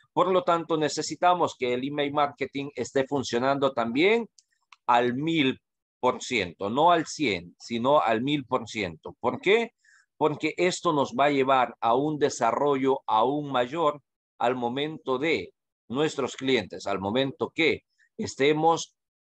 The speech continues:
prospectando con ellos. Por lo tanto, necesitamos que nuestro correo electrónico esté bien afilado, como decía un especialista en esta área. Después veíamos que está el Mailchimp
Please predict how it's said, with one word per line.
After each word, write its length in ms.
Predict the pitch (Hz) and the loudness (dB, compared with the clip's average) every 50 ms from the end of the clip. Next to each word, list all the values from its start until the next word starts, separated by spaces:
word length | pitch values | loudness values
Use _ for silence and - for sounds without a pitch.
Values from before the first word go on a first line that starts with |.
| _ _ _ _ _ _ _ _ | _ _ _ _ _ _ _ _
prospectando 880 | - 135 - - - - 127 117 - _ 143 135 131 135 131 131 131 - | 2 2 2 2 2 -2 -4 -4 -2 _ 0 0 0 0 0 0 0 0
con 240 | - 139 135 123 110 | 2 0 0 0 0
ellos. 380 | 90 90 85 85 90 - - _ | -2 -4 -6 -10 -14 -16 -18 _
Por 180 | - 147 151 170 | 0 2 2 4
lo 100 | 175 170 | 2 2
tanto, 340 | - 170 165 160 151 165 151 | 2 0 0 0 -2 -4 -2
necesitamos 800 | 139 127 - - 120 107 - 117 - 147 151 156 160 156 147 - | -2 -4 -4 -6 -8 -8 -8 -2 0 0 2 2 2 0 0 0
que 120 | 131 120 | -2 -2
nuestro 360 | 117 117 113 - - 117 110 - | 0 -2 -4 -4 -4 -4 -4 -2
correo 400 | - 123 127 143 170 180 185 180 | 0 0 2 4 4 4 4 4
electrónico 800 | 165 156 - - 202 233 262 269 240 165 - 143 123 101 - - _ _ _ _ _ _ _ - | 2 0 0 0 0 0 0 0 -4 -6 -2 -2 -2 -2 -2 -6 _ _ _ _ _ _ _ -4
esté 600 | 127 113 104 - - 151 165 175 175 165 - - _ _ _ _ _ _ _ _ _ _ _ | -4 -4 -4 -2 0 0 0 0 0 -4 -8 -16 _ _ _ _ _ _ _ _ _ _ _
bien 280 | 127 143 160 160 156 | 0 0 0 2 0
afilado, 560 | 147 - - 139 131 135 139 139 139 135 127 131 | -2 -2 -2 -4 0 2 4 4 4 2 0 -2
como 320 | 127 123 120 117 117 113 | -4 -6 -4 -4 -4 -2
decía 540 | 110 107 104 - - 123 123 123 113 110 110 | -2 -4 -6 -8 -8 -4 0 2 4 4 4
un 160 | 117 117 117 | 2 0 -4
especialista 840 | 113 - - - 107 - - 101 104 110 110 104 - - 113 104 | -6 -6 -6 -10 -10 -6 -6 -4 -4 -4 -6 -8 -4 0 0 2
en 140 | 98 95 101 | 2 0 0
esta 400 | 104 101 - - - 101 95 92 | -4 -4 -4 -2 0 2 4 4
área. 300 | 92 87 82 80 - - - _ _ - - _ _ _ _ _ _ _ _ _ | 2 0 -2 -8 -14 -16 -16 _ _ -20 -20 _ _ _ _ _ _ _ _ _
Después 420 | 151 147 143 - 165 190 202 190 | 0 0 0 2 4 4 4 4
veíamos 580 | 165 175 170 175 180 180 180 180 180 180 - - - | 4 2 4 6 6 4 4 4 2 0 0 0 2
que 240 | 143 131 127 120 | 4 4 6 4
está 420 | 113 107 - - 139 143 147 143 131 | 2 2 0 2 2 4 4 4 4
el 160 | 120 110 110 | 2 0 -2
Mailchimp 540 | 113 120 131 147 156 147 - - 165 175 | 0 0 0 0 0 0 -2 -2 -4 -4